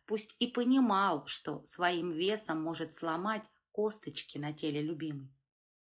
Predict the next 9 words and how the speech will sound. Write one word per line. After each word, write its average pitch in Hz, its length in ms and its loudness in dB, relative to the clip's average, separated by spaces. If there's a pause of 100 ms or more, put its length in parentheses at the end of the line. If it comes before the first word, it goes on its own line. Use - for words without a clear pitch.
(480)
Однако 170 560 -2
Заря 196 260 -2
не 196 140 -4
возражала. 196 640 -6 (680)
Крепче 320 420 4
оплела 196 440 8
его 170 220 6
плечи 175 320 0
руками, 185 580 2